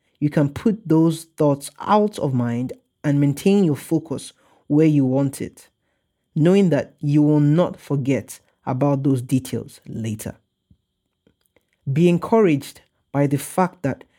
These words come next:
you are not the only one who finds listening a very challenging discipline to master. The best attainments in God always come the hardest.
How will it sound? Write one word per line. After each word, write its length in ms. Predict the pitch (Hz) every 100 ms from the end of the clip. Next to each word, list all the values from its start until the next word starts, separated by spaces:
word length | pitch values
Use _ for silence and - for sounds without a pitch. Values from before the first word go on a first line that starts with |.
| _ -
you 180 | 143 156
are 120 | 151
not 380 | 147 170 147 156
the 120 | 143 -
only 320 | 208 214 196
one 360 | 160 143 135 - _ _
who 140 | 214
finds 480 | 208 - 180 170 156
listening 760 | 147 151 180 - 156 131 123 131 _ _ -
a 80 | 131
very 340 | 123 165 165
challenging 580 | 165 170 160 151 151 151
discipline 500 | 139 147 139 131 123
to 120 | 120
master. 520 | 113 117 - - 123 _ _ _ _ _ _ _ _ _ _
The 120 | 147 131
best 440 | 139 202 214 - -
attainments 1080 | 143 - - 180 185 170 147 147 147 - - _ _
in 240 | 139 135
God 380 | 127 160 151 143 151
always 580 | 175 202 202 185 165 -
come 520 | - 151 143 135 143 151
the 120 | 139
hardest. 640 | 139 139 131 143 - -